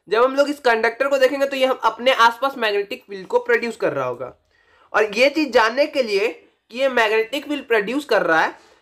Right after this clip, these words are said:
हम लोग कुछ नहीं करेंगे, बस एक मैग्नेट ले लेंगे, मैग्नेट कहते हैं, एक कंपास ले लेंगे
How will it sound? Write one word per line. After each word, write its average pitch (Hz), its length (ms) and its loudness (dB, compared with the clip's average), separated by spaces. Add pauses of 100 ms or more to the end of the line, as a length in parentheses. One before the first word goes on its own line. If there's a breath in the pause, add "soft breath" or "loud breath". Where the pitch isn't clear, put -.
(100)
हम 190 140 -4
लोग 302 180 0
कुछ 294 200 -2
नहीं 311 100 0
करेंगे, 294 280 4
बस 294 180 2
एक 427 160 -2
मैग्नेट 202 440 0
ले 170 140 -2
लेंगे, 143 340 -4 (1040)
मैग्नेट 202 440 2
कहते 190 240 0
हैं, 226 80 4
एक 214 120 -2 (420)
कंपास 214 340 2
ले 202 80 0
लेंगे 185 260 2